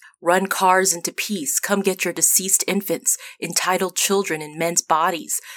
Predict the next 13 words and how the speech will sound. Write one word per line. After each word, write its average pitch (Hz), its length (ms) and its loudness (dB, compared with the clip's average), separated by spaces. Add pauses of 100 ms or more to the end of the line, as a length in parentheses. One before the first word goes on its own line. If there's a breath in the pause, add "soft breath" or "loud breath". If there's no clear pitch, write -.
(140 loud breath)
jealous 190 340 2
girls 190 320 0
screaming 196 540 4
in 151 100 -10
women's 175 280 -4
voices. 185 520 0 (320 loud breath)
Come 233 220 4
get 202 240 0
this 190 160 0
disgusting - 640 4
basket 170 480 2
of 143 80 -12
deplorables 165 800 0